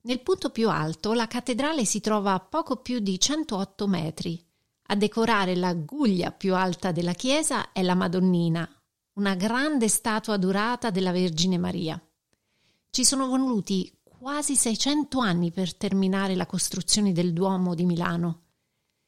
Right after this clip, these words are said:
Nel corso dei secoli, più di settanta architetti hanno lavorato alla chiesa. La costruzione iniziò nel milletrecentottantasei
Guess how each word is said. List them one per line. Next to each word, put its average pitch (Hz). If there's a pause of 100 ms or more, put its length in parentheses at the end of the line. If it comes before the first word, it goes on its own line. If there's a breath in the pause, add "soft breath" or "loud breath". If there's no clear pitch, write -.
(140)
Nel 240
corso 349
dei 214
secoli, 190
più -
di 220
settanta 311
architetti 247
hanno 214
lavorato 208
alla 185
chiesa. 180 (580)
La 220
costruzione 262
iniziò 196
nel 175
milletrecentottantasei 190